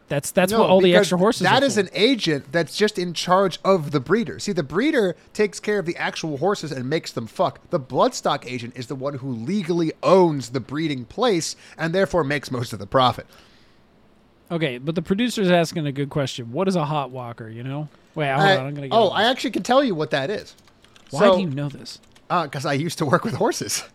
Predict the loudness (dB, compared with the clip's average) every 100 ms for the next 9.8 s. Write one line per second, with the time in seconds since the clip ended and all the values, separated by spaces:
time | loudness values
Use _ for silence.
0 | 0 4 8 10 10 8 4 -2 0 0
1 | 2 2 2 0 2 0 -2 -6 -18 -20
2 | 0 4 4 4 2 0 -2 0 2 2
3 | 0 -4 -4 -2 -2 -4 -14 _ _ _
4 | _ -4 -2 -2 -2 -2 0 2 2 0
5 | -4 -8 -6 -8 -8 -6 -8 -8 -14 -12
6 | -10 -10 -12 -20 -14 -10 -10 -10 -14 -20
7 | _ _ _ -16 -6 -4 -4 -4 -8 -10
8 | -10 -8 -8 -8 -10 -10 -10 -10 -10 -10
9 | -12 -14 -12 -12 -12 -8 -6